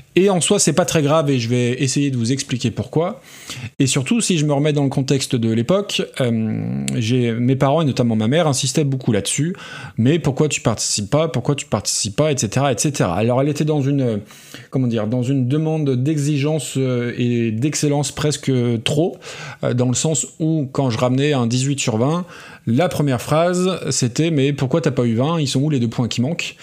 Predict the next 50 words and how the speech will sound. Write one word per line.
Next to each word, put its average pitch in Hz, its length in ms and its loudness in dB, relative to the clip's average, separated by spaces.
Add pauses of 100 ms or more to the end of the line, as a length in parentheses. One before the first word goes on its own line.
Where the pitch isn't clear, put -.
(340)
Et 180 120 4
du 165 100 0
coup, 196 140 0
pour 147 240 0
elle, 202 200 2 (260)
il, 131 160 0
il 139 80 0
fallait 135 240 2
que 143 140 0
mes 110 580 2
appréciations 135 560 0
soient 139 220 2 (220)
aussi 151 300 0
au 120 60 2
top. 165 400 0 (200)
Alors, 113 320 0
ça - 160 2
vient 143 160 2
aussi 165 200 2
peut-être 170 300 2
du 151 120 0
fait, 156 340 0
euh, 120 120 2
de, 117 320 0
que 127 160 0
je 113 80 0
viens 147 140 2
après 139 260 0
mes, 123 220 2
mes 113 120 0
deux 113 140 0
frères, 165 340 0 (320)
et 135 140 0
que 131 180 2
si 147 240 2
vous 135 140 2
avez 135 180 2
écouté 139 280 0
l'épisode 131 360 0
précédent, 139 500 2 (460)
euh, 113 400 2
voilà, 113 300 2
elle 127 100 2
voulait 120 160 2
pas 147 120 2
retomber 139 280 2
dans 135 120 4
les 120 60 2
mêmes 120 200 2
travers. 160 480 0